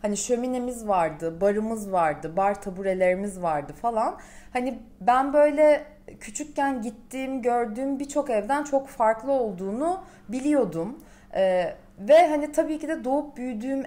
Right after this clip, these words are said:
evdi. O yüzden benim için çok özel ve kıymetli bir yere sahip açıkçası. E, bunun yanı sıra bir de şu noktası var. Hani benim ay burcum yengeç.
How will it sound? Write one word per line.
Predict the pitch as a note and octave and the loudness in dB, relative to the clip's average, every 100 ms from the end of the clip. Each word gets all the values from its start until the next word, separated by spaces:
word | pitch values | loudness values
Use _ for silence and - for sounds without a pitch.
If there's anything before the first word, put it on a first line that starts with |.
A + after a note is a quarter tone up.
| - | 2
evdi. | G3+ D#3+ D#3+ C#4 F#4+ | 2 2 -4 -4 0
O | D4+ | 0
yüzden | D4+ C#4+ D4+ C#4 | 0 0 0 0
benim | C#4 | -2
için | C4+ D4+ | -4 -10
çok | D4 D4 D4 | -6 -6 -4
özel | A3 G#3+ C4+ D#4 E4 C4 | -4 2 4 4 0 -2
ve | C#4 D4+ D#4 | 2 2 0
kıymetli | C#4 B3 G#3+ C4 | -6 -4 -6 -8
bir | B3+ | -4
yere | A#3 | -4
sahip | A3+ - E3 D3 | -4 -4 -2 -2
açıkçası. | C#3+ - - D3+ C#3+ - F4 G#4+ - - - | -8 -14 -16 -16 -14 -4 -4 -4 -14 -20 -10
E, | - A#3 | -8 -4
bunun | C#4+ F#4 | -2 -2
yanı | F4+ F#4 | -2 -4
sıra | F#4 F#4 D#4 | -6 -8 -6
bir | |
de | D4+ | -8
şu | D#4+ E4 | -8 -4
noktası | D#4+ D#4 D4+ C#4+ D4 | -2 -2 -6 -12 -4
var. | B3+ F#3 | -2 0
Hani | G3 G3 | -2 -6
benim | G#3+ C4+ C4 | -6 -6 -4
ay | B3 C4+ A#3 | 0 0 -2
burcum | A#3 G#3+ D4+ B3 | -8 -6 -6 0
yengeç. | A3+ G#3+ F#3+ D3 - - | 0 0 -2 -6 -8 -18